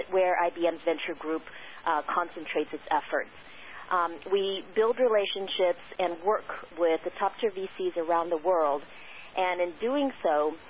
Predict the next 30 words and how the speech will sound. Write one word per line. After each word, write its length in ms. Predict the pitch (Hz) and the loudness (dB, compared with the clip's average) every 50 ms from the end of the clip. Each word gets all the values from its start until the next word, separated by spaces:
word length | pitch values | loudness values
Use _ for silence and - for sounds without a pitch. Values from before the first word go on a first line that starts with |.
| - - - - - | -18 -18 -18 -16 -2
we 120 | - 185 180 | 0 0 2
hope 260 | - - 196 - - - | 2 0 0 -2 0 -2
to 80 | 208 | -2
provide, 580 | - - 185 160 170 170 170 175 175 175 180 175 - - - - | 0 0 -2 0 2 2 4 4 4 2 0 -2 -6 -8 -2 0
um, 240 | 170 160 156 156 | 0 2 0 0
headlights 480 | - - 185 180 180 185 185 208 208 - - - - | 0 0 0 2 4 2 2 2 0 -4 -10 -6 -4
to 60 | 208 | -4
the 80 | 196 190 | -4 0
business, 460 | - 185 180 - - 214 220 247 - - - - - - - - - - - | 2 0 0 2 2 2 2 2 2 -2 -12 -20 -20 -18 -16 -14 -12 -2 0
as 100 | 208 220 - | 0 0 4
well 180 | 214 240 240 247 | 4 6 6 6
as 100 | 226 196 - 180 | 4 2 2 2
work 180 | 208 226 240 - | 2 2 4 2
with 140 | 233 214 - | 0 2 4
those 160 | 190 180 175 - | 4 4 4 2
V 140 | 185 185 180 - | -2 -4 -4 -2
C, 320 | - 196 185 185 180 - - | -2 0 0 0 0 0 2
uh, 220 | 180 165 156 156 156 - | 2 4 4 2 4 2
backed 220 | 180 170 165 - | 2 2 2 0
companies 540 | - - 220 - - 196 165 147 147 151 - - - - - - - - - | -2 -4 -2 0 0 0 2 2 0 0 -4 -6 -14 -18 -18 -18 -16 -4 -4
to 60 | 196 | -4
help 220 | 190 - 226 190 - - | 0 0 0 0 0 0
fill 160 | - 202 175 175 - | 2 2 2 2 2
gaps 380 | - 185 180 185 143 - - - - - - | 2 2 2 2 0 -2 -6 -14 -16 -8 -6
in 80 | - 165 | -4 -4
the 80 | 165 160 - | -4 -6 -4
solutions 460 | - 185 170 175 190 - - 165 151 - | -4 -2 0 0 0 0 -2 -4 0 0
that 140 | 165 - 151 | 0 0 -2
we 80 | 151 | -4
bring 200 | - 170 165 151 | -2 -2 -2 -2